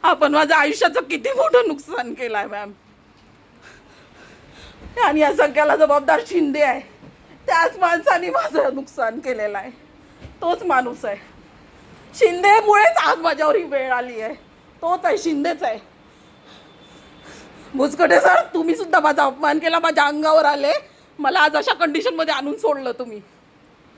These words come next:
तुमच्या प्रत्येक कार्यालयामध्ये हीच वेळ आणता तुम्ही आमच्या लोकांवर. भयंकर, भयंकर कंडिशन आहे.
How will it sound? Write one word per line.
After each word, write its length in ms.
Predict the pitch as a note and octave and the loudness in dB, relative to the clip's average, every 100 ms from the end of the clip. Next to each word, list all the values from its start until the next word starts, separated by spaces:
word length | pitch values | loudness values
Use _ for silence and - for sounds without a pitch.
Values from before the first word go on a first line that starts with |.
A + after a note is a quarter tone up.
| _ _ _ - - | _ _ _ -20 -8
तुमच्या 280 | D4 C#4 D4+ | -6 0 0
प्रत्येक 520 | E4+ D#4+ D4+ G#4+ F#4 | 2 -2 -2 -4 -4
कार्यालयामध्ये 800 | - F4 F#4+ G4 G4 G4 G#4+ G#4 | 0 4 6 6 4 2 2 0
हीच 260 | E4 E4+ A4 | 0 -4 -4
वेळ 160 | F#4 | 0
आणता 280 | F4+ F4+ G4 | 0 2 -2
तुम्ही 220 | A4 G4+ | -2 -2
आमच्या 340 | C5 A4 E4 G#4+ | -2 -2 -4 -4
लोकांवर. 540 | D#4 D#4 D4 C#4 B3 B3 - _ _ _ _ _ _ _ _ _ - - - - - - - - - - - - - - - - - - - - - - - - - - - - - - - - - - - - - | -4 -4 -6 -4 -8 -10 -18 _ _ _ _ _ _ _ _ _ -20 -20 -20 -20 -20 -20 -20 -20 -20 -20 -20 -20 -20 -20 -20 -20 -20 -20 -20 -20 -20 -18 -18 -18 -18 -18 -18 -16 -16 -16 -18 -18 -16 -16 -16 -6 2
भयंकर, 680 | F4+ D#4 C#4 G4 F4 D#4+ E4 | 4 8 8 8 6 4 4
भयंकर 540 | B3 D#4+ C#4 D#4 F4+ | 2 2 2 2 2
कंडिशन 500 | - D#4 D4+ F#4+ G#4+ | 2 2 0 -2 -2
आहे. 240 | B3 A3+ | -4 -6